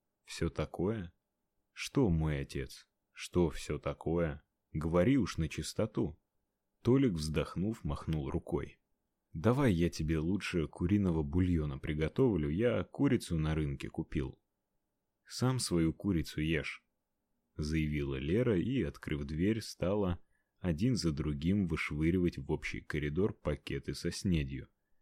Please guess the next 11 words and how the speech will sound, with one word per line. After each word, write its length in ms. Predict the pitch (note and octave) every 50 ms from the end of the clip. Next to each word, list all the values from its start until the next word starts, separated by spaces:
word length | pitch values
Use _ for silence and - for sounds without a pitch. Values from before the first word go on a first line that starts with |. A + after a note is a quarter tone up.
| _ _ -
принесённые 840 | - D#2+ D#2+ D2 C2+ - - - - F#2+ A2+ A#2+ A#2 A2+ A#2 A2+ G2+
заботливым 880 | E2 D2+ D2 C#2+ C#2+ C#2 D2 D2+ D2+ - - D2+ D2 C#2+ D2 D#2 E2
Толиком. 600 | - - F#2+ E2+ D2 C#2+ - - - A1+ - - _ _ _ _ - _ _ _ _ _ _ _ _ _ _ _ _ -
Те 260 | - C#3 D3 D3 C3
с 80 | G2 F2
глухим 640 | D#2+ D#2 D#2+ E2 D#2 C#2+ - - - F#2 F2+ E2+ D#2
шмяканьем 960 | D2 - - - D#2 D2+ D#2+ F#2 G#2 G#2+ - - G2 F#2+ F2+ F2+ F#2 F2+ E2
ударялись 720 | D#2 D2 C#2+ C#2+ C#2+ C#2+ D2+ E2 E2+ E2+ E2 D2+ - - -
о 100 | C#2 C#2+
соседскую 720 | - - D#2 - - D#2 C#2 C2 - - - - D#2+ D#2
дверь. 360 | D#2 F2 D#2+ D2 C2 - -